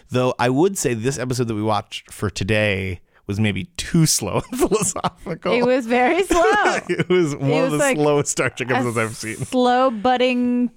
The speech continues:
Speaker 2: uh, one track thing. I don't
Speaker 1: Right.
Speaker 2: know.
Speaker 1: It was a slow romance that, uh, I guess Doctor Crusher discussed with her adult son Wesley for a <laughs> bit,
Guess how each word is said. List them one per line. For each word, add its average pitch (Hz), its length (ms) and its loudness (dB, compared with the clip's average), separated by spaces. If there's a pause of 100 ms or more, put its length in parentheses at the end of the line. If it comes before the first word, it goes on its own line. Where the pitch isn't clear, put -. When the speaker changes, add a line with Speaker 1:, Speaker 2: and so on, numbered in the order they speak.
(120)
Speaker 2:
uh, 185 580 2 (1080)
one 226 440 2
track 240 440 0
thing. 220 380 0
I 190 120 2
don't 226 160 2
Speaker 1:
Right. 247 220 2
Speaker 2:
know. 196 60 0
Speaker 1:
It - 40 2
was 127 120 0
a 131 80 0
slow 151 300 2
romance 131 680 0 (140)
that, 107 320 -6
uh, - 60 -4
I 101 160 -2
guess 107 180 -2
Doctor 104 380 -4
Crusher 104 480 -2
discussed 104 680 -4
with 104 140 -6
her 101 120 0
adult 107 320 -2
son 104 220 0
Wesley 104 380 -6
for - 200 -8
a - 40 -4
<laughs> - 300 -2
bit, 120 220 -2